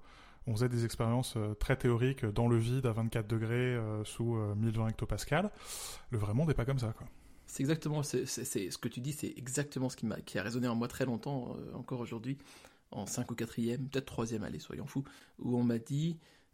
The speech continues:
Speaker 2: euh, « Il y a pas de mouvement sans friction. » Et, euh, <laughs> c'est, c'était au moment
Speaker 1: Oui.
Speaker 2: où, oui, c'est ça, en fait. Et c'est au moment où j'ai entre-, où je lisais Aristote qui disait, euh, « Le temps à la mesure du mouvement, nanana. » Enfin, c'est, c'est, c'est, ça, ça fait clic, quoi, tu vois. Et, euh,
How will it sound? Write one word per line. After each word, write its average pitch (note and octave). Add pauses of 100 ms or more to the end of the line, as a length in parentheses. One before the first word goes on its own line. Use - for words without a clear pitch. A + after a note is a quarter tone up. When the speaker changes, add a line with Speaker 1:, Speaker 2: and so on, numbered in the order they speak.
Speaker 2:
euh, « A#2 (220)
Il E2+
y -
a -
pas A#2
de A#2
mouvement B2
sans A2+
friction. » - (340)
Et, A#2
euh, G2+ (200)
<laughs> -
c'est, -
c'était C#3
au C3+
moment C#3
Speaker 1:
Oui. C3
Speaker 2:
où, A#2 (420)
oui, E4
c'est B2+
ça, E3
en -
fait. G2
Et A2
c'est C#3
au C#3+
moment C#3+
où C3+
j'ai C3
entre-, B2+
où C3
je A#2+
lisais C3
Aristote C3
qui B2+
disait, B2
euh, « E2+ (360)
Le A#2
temps A2+
à A2+
la A2
mesure G#2+
du G#2
mouvement, G#2+
nanana. » G2+ (260)
Enfin, B2
c'est, C3+
c'est, C3+
c'est, -
ça, -
ça -
fait C3+
clic, -
quoi, -
tu -
vois. B2+
Et, B2+
euh, A2+